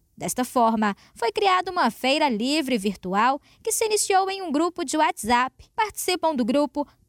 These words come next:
todos os integrantes da Associação dos Feirantes de Cantagalo e oitenta clientes. O espaço está sendo administrado pela Emater M G.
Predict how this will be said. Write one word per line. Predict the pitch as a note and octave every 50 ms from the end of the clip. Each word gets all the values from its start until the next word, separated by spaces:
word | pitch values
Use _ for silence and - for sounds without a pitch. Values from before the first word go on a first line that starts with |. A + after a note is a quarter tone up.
| _
todos | - C#4 D4 D#4+ F4 E4 F#4 F4+ D4
os | D4+ C#4 B3
integrantes | C#4+ D4 - B3+ G#3 G3 A#3 A#3+ C4 C4+ C#4 - -
da | - C4 C#4 D4
Associação | D4+ - D4+ D4 - C#4+ B3+ A3+ - - C4+ C4+ D4
dos | C#4 C4+ -
Feirantes | - A#3+ G3 G3 G#3+ A#3 B3+ C4+ D4 - D4+ C4+ A#3+
de | A#3 A#3
Cantagalo | - - G#3+ G3+ - F3 F3+ F#3 G#3 A3+ B3 C4+ C#4+ C#4 - _ _ _ -
e | A#3+ D4
oitenta | C#4 C#4 - G3 G3+ B3+ C#4 D#4 - D#4
clientes. | - - D4+ C4 A3 A3 A#3+ B3 C#4 C4 - - G3+ - - - - - - _ _ - - - _
O | - B4
espaço | A#4+ - - - F4 E4 F4 F4 -
está | E4 - - E4
sendo | D4+ - - C#4 D4+ D4+
administrado | D#4 C#4 - D#4 D#4+ E4 E4 D#4+ - - B3 A#3 A#3 A#3 C#4 B3
pela | - C4 C4 C4 C4
Emater | C4 C#4+ D#4 D4+ D4 - - A3 G#3+
M | G#3+ A3+ C#4
G. | C4 - - G#3+ A3+ -